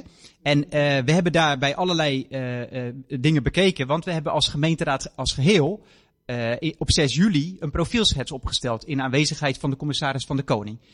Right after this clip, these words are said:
Nou, die profielschets is voor ons leidend geweest bij het zoeken naar die kandidaten, hè? Want je mag, eh, verwachten dat, eh, waarom dat je dingen in een profielschets zet, is omdat je mensen wil hebben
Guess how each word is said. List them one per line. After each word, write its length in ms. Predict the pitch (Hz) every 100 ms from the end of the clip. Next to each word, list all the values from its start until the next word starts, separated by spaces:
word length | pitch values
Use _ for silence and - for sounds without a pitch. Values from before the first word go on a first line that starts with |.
| _
Nou, 160 | - 120
die 160 | 202 254
profielschets 680 | 214 - 247 233 - 120
is 180 | - 170
voor 160 | - 175
ons 300 | 202 202 139
leidend 460 | 127 185 262 247
geweest 440 | - 107 110 143 - _ _
bij 160 | - 139
het 120 | 147
zoeken 220 | - 151
naar 100 | 143
die 80 | 117
kandidaten, 580 | 139 131 143 185 127 143
hè? 80 | 190
Want 180 | 175 175
je 60 |
mag, 300 | 160 139 - -
eh, 140 | 127
verwachten 500 | - 123 180 - 131
dat, 200 | 127 123
eh, 460 | - 139 - 139 131 123
waarom 240 | 165 170
dat 180 | 156 -
je 180 | 139 135
dingen 180 | 147
in 80 | 143
een 60 | 131
profielschets 600 | 131 - 135 - 120 -
zet, 220 | 214 180
is 200 | 151 147
omdat 400 | - 190 156 131
je 100 | 131
mensen 280 | 135 127 131
wil 160 | 120 127
hebben 280 | 185 135